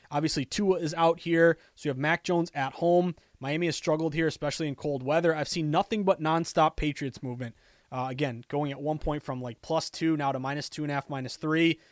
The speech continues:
You do have a good home ref there. Brad Allen, fifty-six percent to the home team. Uh, so that looks really sharp, New England. I'm on the Patriots money line at minus one forty-five. Uh, I am holding, uh, as I mentioned, or I mentioned a little bit earlier, a Pittsburgh ticket.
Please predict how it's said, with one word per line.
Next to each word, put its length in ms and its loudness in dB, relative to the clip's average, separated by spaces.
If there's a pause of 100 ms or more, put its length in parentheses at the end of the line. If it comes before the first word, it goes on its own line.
(180)
You 80 -6
do 60 4
have 100 0
a 40 -6
good 160 2
home 300 0
ref 220 2
there. 340 6 (300)
Brad 220 0
Allen, 360 2
fifty-six 400 -8
percent 300 -8
to 80 -16
the 60 -12
home 180 -4
team. 320 -2 (300)
Uh, 180 -8
so 140 -6
that 40 -2
looks 200 -2
really 160 4
sharp, 260 2
New 140 -2
England. 280 0
I'm 100 -4
on 100 0
the 60 -6
Patriots 460 -8
money 220 -4
line 320 -2 (340)
at 160 -12
minus 600 -4
one 320 -6
forty-five. 840 2 (360)
Uh, 260 -2
I 100 -8
am 180 -2
holding, 500 -2
uh, 380 -4
as 160 -2
I 80 0
mentioned, 380 -6
or 140 -4 (180)
I 60 -8
mentioned 300 -6
a 40 -4
little 140 -4
bit 80 -8
earlier, 380 8 (300)
a 60 -12
Pittsburgh 400 0
ticket. 480 0